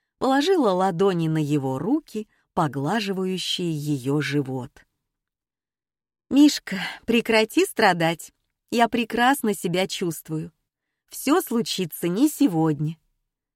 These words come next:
Так тебе варить картошку или макароны?» «Нет, салата хватит». Он со вздохом убрал руки, осознав, что больше всего хотел бы сейчас не ужинать,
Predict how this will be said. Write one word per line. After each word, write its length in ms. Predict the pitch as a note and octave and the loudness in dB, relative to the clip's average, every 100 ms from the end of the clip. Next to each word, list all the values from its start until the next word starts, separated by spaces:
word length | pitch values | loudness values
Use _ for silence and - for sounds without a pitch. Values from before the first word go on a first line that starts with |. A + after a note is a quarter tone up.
| _ _ | _ _
Так 160 | A#3 | -6
тебе 460 | - G#3+ A#3 A3 G#3 | -2 0 4 4 4
варить 400 | G3+ A3+ A#3 - | 4 2 2 0
картошку 560 | A3+ A#3+ E4+ G#4 - G#3 | -2 0 2 2 2 0
или 160 | F3+ | 2
макароны?» 640 | F#3 G#3+ A3+ A3+ E3 C3+ C#3+ _ _ _ _ _ _ _ _ _ _ | -2 2 2 4 2 -2 -8 _ _ _ _ _ _ _ _ _ _
«Нет, 540 | C#3+ D#3 D#3+ D3+ - _ _ _ | -2 0 0 -2 -6 _ _ _
салата 680 | - - D#3+ C#3+ C#3+ D3+ D3+ | -16 -2 0 2 2 0 -2
хватит». 720 | C#3+ C#3+ C#3 B2+ - D#3 - _ _ _ _ _ _ _ _ _ | -6 -4 -4 -4 -10 -20 -20 _ _ _ _ _ _ _ _ _
Он 180 | - D#4+ | 2 2
со 200 | - G3 | 4 0
вздохом 640 | E3 D#3+ D4 F4 - G#3 | 0 0 0 0 0 0
убрал 440 | F3+ F3+ E3+ C#3+ C3+ | 0 0 2 0 0
руки, 520 | G#3+ D4 - G#3+ G#3 _ _ | -2 -2 -4 -8 -8 _ _
осознав, 640 | - F3+ F3+ E3 F#3 B3 - | -4 0 0 0 0 -2 -4
что 260 | - E3+ | -6 -4
больше 500 | D3+ D#3 F3 D3 - | -2 -2 -2 -2 -6
всего 480 | D3 - E3 E3+ C#4 | -8 -8 -6 -2 -2
хотел 480 | - D#3+ - C#4+ A#3+ | 0 -6 -2 -2 0
бы 120 | G3 | -4
сейчас 580 | - E3 - G#3 G#3+ - | -6 -8 -4 -4 -4 -4
не 220 | E3+ E3 | -2 -2
ужинать, 640 | G3 C#4+ G3 D3+ D3 - | 0 0 0 -6 -6 -10